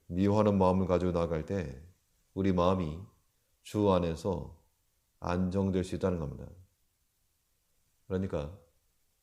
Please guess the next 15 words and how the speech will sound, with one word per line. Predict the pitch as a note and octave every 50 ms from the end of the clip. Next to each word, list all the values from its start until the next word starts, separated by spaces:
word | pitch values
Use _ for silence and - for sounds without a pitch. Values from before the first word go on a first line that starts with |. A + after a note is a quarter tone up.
| _ -
우리 | G2+ G2+ G#2+ G2+
마음이 | G2 G2 G2 G2+
복잡할 | F#2+ - E2+ E2+ G2+ F2+ - - G2 F2 E2+ -
때 | - F2 F2+ G2 F2+ D2 C2 A#1 B1+ - - _ _ _ _ _ _ _ _ _ _ _ _ _ _ _ _ _ _ _ _ _ _
내가 | - F#2+ F#2+ F#2 G2 F#2 D#2 D2+ E2 G2+ A#2+ - _ _ _ _ _ _ _ _ _ _ _ _ _ _ _
과연 | - G2 F#2+ G2 F#2+ F2+
주께서 | - - - - A2 G2+ G2+ - A2 G2 F2+ D#2+ C#2+ C#2+ - - - - _ _ _ _ _ _
싫어하시는 | - - - - A#2+ A#2+ A#2 A2+ A2 - A2+ G#2+ G#2
것을 | G2+ F#2+ - - G#2 F#2 D#2+ C#2+ C2 - F#2
행하고는 | G#2+ G#2 G2+ G2+ F#2+ G2+ F#2 E2+
있지 | - G2+
아니한가, | F2 E2 F2+ F#2 E2 D2+ C#2 C2+ C2+ C#2 - _ _ _ _ _ _ _ _ _ _ _ _ _ _ _ _ _ _ _
그걸 | _ - - - G2+ F2
봐야 | F2 F2+ F2+
됩니다. | E2+ D2+ C2+ B1+ B1 C2 C#2+